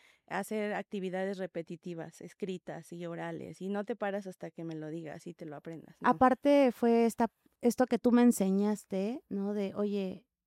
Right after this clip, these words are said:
Speaker 2: Memo no tiene fuerza", ¿no? Por ejemplo, en las
Speaker 1: Ujú.
Speaker 2: muñecas y así, y para mí era como, "Ay, no, no aprende a escribir", pero tal vez se le dificulta cómo agarrar el
Speaker 1: Exacto.
Speaker 2: lápiz, esta técnica.
Speaker 1: Sí, le falta madurez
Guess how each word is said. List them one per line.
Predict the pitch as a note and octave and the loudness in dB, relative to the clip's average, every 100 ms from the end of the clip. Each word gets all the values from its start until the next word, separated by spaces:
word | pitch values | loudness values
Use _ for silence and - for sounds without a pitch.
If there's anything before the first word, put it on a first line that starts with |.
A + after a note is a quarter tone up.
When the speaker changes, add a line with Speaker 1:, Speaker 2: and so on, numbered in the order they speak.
| _ _ | _ _
Speaker 2:
Memo | G3+ G#3 A3 A#3 | -2 0 0 0
no | G#3+ | -2
tiene | - G#3 G#3 G#3 G3+ G3 F3 D#3+ | -4 -8 -6 -4 -4 -6 -6 -10
fuerza", | - F3+ F3+ F#3 G3+ F3+ | -10 -6 -4 -6 -10 -8
¿no? | E3+ F3 | -8 -8
Por | G3 F#3 | -8 -10
ejemplo, | E3+ E3+ F3 | -8 -8 -6
en | |
las | E3+ E3 | -6 -4
Speaker 1:
Ujú. | |
Speaker 2:
muñecas | E3+ E3+ F3 F3 - E3+ - | -4 -2 -2 -4 -8 -12 -12
y | |
así, | E3 G3 F#3 | -8 -4 -4
y | |
para | - F3 F3+ | -2 -2 0
mí | G3 | 0
era | G3+ | -2
como, | - F3 D#3+ - - _ | -4 -6 -6 -12 -20 _
"Ay, | - C#4 D#4+ | 2 4 4
no, | E4 | 4
no | F4 | 2
aprende | E4+ E4+ E4 | 0 -2 -2
a | |
escribir", | D#4+ - B3 C#4+ C#4+ - | -4 -6 -4 -4 -6 -6
pero | A#3 A3+ | -4 -2
tal | C4 C4 | -2 -4
vez | C#4 | -6
se | E4 | -8
le | D4+ | -8
dificulta | A#3 G3+ G#3 - B3 A#3 B3 | -8 -10 -14 -8 -8 -4 -6
cómo | - C4 C#4+ | -2 -2 -2
agarrar | C4 A3 A3+ A#3 A#3 | -2 -2 0 -2 0
el | A3+ | 0
Speaker 1:
Exacto. | |
Speaker 2:
lápiz, | A3+ A#3 A#3 A#3 _ A3+ A3 A3+ | 0 2 0 -2 _ -8 -6 -8
esta | A3+ C4 | -8 -8
técnica. | - A#3+ A#3+ G#3 F3 E3 - | -4 -2 -2 -2 -8 -14 -6
Speaker 1:
Sí, | C4 C#4 C4 | -2 -2 -2
le | A3 | -4
falta | G#3+ G#3+ G#3 G#3+ A3+ A3 - | -2 -2 -2 -2 0 -2 -2
madurez | G#3 G3+ G3 F#3+ G#3+ C4 | -2 -2 -4 -4 -4 -6